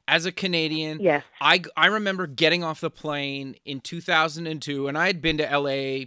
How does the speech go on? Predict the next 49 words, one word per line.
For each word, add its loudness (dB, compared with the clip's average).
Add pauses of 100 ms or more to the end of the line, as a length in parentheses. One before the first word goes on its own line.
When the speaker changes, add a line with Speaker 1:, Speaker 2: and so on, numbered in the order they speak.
(100)
Speaker 1:
ten, -2
fifteen, -6
twenty -4
times -6
by -4
that 0
point. -10 (560)
And 0
Speaker 2:
Mm-hmm. -6
Speaker 1:
I 8
remember 0
just, -6
like, -4
walking 0
out -4
of -8
L -2
A -4
X, -8
and -4
it -8
just -2
hit -8
me, -6
like, -6
"You -4
need -2
to -4
be -12
here." -20 (460)
And 0
I 4
don't 2
know 0
what 2
it -4
was. 0
Speaker 2:
Right. 6
Speaker 1:
And 0
so -4
I've 2
been -2
joking 2
Speaker 2:
Yes. 2
Speaker 1:
that -4
I've -2
been -2 (180)
Speaker 2:
<laughs> - (100)
Speaker 1:
living, 0